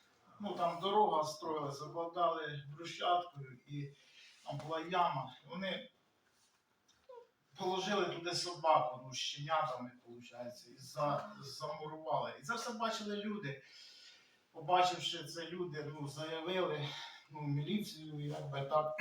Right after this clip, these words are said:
<clears throat> підняли, ну, все це на, ну, щоб, щоб всі <clears throat> це все, за це все узнали, приїхала міліція. Ну, а що саме інтересно,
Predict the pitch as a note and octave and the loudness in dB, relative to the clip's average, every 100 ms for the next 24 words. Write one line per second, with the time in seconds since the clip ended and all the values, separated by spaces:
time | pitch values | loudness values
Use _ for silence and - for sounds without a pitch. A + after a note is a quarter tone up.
0 | G#3+ F3 C#3 E3+ C#3+ F3+ G#3 G3+ C#3 - | 4 4 -4 -6 -2 2 4 4 2 -4
1 | - _ D3+ D#3 C#3+ C#3 - E3 D#3+ D#3 | -14 _ -16 -8 -8 -8 -4 -4 -4 -8
2 | D3 D#3 C#3+ C#3+ - - - - _ _ | -4 -2 -2 -2 -8 -18 -18 -20 _ _
3 | _ _ F3 D3+ D#3 C#3+ - _ _ - | _ _ -10 -8 -6 -8 -10 _ _ -20
4 | - - - - D3 C#3+ - G#3 F3+ - | -20 -20 -16 -10 -8 -6 -2 2 4 6
5 | A3+ - F3 F3 F3 - F3 - F3+ F3+ | 8 8 6 2 0 0 -2 0 0 2
6 | F3 F3+ E3 D#3+ D3+ G3+ F#3+ - C#3+ C#3+ | 2 2 0 -2 2 6 8 6 2 -4
7 | F3 D#3 D3+ D3+ - F#3+ C#3+ D#3+ D#3 D3+ | -6 -4 -4 -4 -4 -6 -8 -4 -4 -4
8 | - E3 D#3+ - A3 A#3 G#3+ G#3 G#3 A3 | -6 -4 -4 -4 -4 -2 0 0 0 4
9 | A3+ A#3 - C#3+ | 4 2 -4 -6